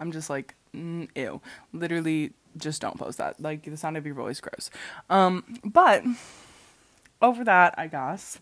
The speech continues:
back at it. Um, I'm just hitting you with some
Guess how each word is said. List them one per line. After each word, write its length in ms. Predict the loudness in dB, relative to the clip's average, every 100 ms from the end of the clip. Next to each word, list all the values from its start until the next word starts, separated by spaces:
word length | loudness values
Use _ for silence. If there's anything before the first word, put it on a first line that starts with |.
| _ _ _ _ _ _ _ _ -12
back 480 | -4 0 0 0 -4
at 180 | -2
it. 260 | -2 -4 -6 -14 -20 -20 -20 -10 0
Um, 460 | 2 4 2 0 -2
I'm 160 | -2 0
just 540 | 0 0 -2 -4 -8 -12 _ _ _ _
hitting 420 | _ -6 -4 -2
you 100 | -2
with 200 | 0 -2
some 500 | -4 -2 0 0 -4